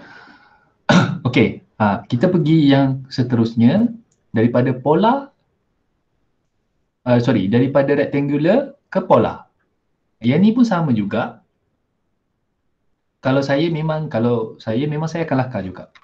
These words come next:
Sebab saya nak tahu segitiga dia.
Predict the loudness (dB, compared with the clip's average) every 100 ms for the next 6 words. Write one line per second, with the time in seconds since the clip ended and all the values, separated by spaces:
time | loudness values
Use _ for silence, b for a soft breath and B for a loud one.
0 | _ _ _ _ _ _ _ _ _ _
1 | _ _ _ _ _ _ _ _ -4 -2
2 | 0 0 0 0 -2 0 0 0 -2 -8
3 | -20 _ _ _ _ -4 -4 -2 -4 -2
4 | -4 -4 -10